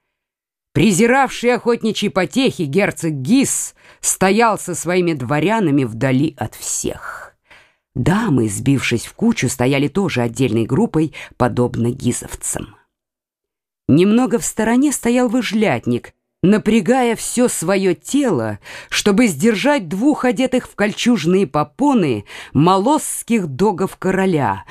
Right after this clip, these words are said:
которые выли от нетерпения и так рвались, что, казалось, вот-вот разорвут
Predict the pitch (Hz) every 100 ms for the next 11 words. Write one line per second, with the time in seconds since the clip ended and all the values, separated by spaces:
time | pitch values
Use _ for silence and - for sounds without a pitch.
0 | - - - 170 196 202 160 139 220 185
1 | 151 147 160 143 151 151 254 202 165 160
2 | - 294 262 147 165 190 175 131 - -
3 | 170 180 180 208 - 127 127 - - 151
4 | 208 180 156 175 139 156 143 233 -